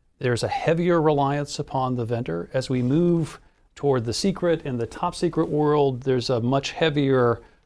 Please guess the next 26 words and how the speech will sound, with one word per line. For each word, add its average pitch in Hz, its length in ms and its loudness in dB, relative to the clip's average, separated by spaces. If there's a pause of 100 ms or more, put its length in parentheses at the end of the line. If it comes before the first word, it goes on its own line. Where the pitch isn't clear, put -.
(160)
uh, 113 320 0
government 135 520 2
role, 120 340 0
particularly 208 800 -2
in 139 180 0
providing 127 680 0
the, 110 340 0 (500)
the, 127 360 -4
uh, 107 440 -2
the 135 220 -4
outer 180 280 4
boundary 160 560 2
of 135 100 0
security, 147 560 -4
making 135 340 -2
sure 139 200 -2
that 127 100 -2
our 117 140 2
classified 123 640 -2
networks 120 440 -6
stay 120 200 -6
separate 123 380 -4
from 120 100 -6
the 113 140 -6
outside 110 420 -4
world. 117 420 -8